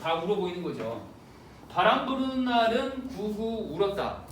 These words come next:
자, 다음 페이지로 넘어가서, 자, 늘어선 고층 위에 서거기는 갈대밭 어쩌고저쩌고 하면서 표목이, 표목이 뭐니? 표목.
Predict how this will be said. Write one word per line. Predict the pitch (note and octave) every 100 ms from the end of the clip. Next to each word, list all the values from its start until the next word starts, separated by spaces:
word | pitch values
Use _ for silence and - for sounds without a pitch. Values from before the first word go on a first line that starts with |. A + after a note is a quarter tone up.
| - - - - - - - - - - - - - - -
자, | C#3+
다음 | C#3+ F3+ G3 G3+
페이지로 | G3 F#3+ E3+
넘어가서, | D#3 D3 D#3+ C#3 A#2+ B2+ G#3 D4 - - - - - - - - - - - - - - -
자, | F3
늘어선 | F3 A#3+ D#4 D#4
고층 | C#4 - C#4+ C#4
위에 | A#3+ A#3 A#3
서거기는 | A#3+ B3 A#3+ A#3
갈대밭 | F#3 E3+ F#3+ E3
어쩌고저쩌고 | D3+ D3 F3+ - E3
하면서 | D#3 C3+ C3+ F3+ G3+
표목이, | G3+ D#4 D#4+ C#4+ A3 F#3+ F#3
표목이 | - D#4 E4 E4+ B3+
뭐니? | G3 E3+
표목. | - A3+ - -